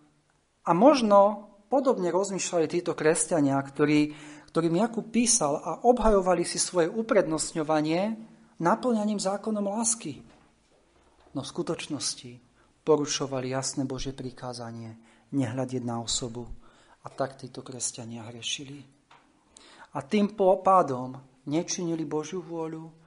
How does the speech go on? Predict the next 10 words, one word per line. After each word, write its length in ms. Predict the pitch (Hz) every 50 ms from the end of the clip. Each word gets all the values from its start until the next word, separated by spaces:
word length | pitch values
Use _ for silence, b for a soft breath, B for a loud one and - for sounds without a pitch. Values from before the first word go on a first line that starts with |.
| b b _
nečinili 560 | 143 139 139 139 - - 165 156 147 143 139
Božie 320 | 139 143 135 135 143 135 135
prikázania, 800 | 135 131 127 - - 127 123 120 127 120 123 123 117 117 117 113 b b b b b _ - -
ale 240 | 117 113 117 113 113 -
svoju 400 | - - - 135 120 113 113 110
vlastnú. 480 | - 107 110 110 - - - 113 107 - - b b b b b b b _
To, 80 | - 135
čo 240 | 123 - - 135 - 127
oni 160 | 113 113 113
chceli. 480 | - - - - 151 135 123 127 135 123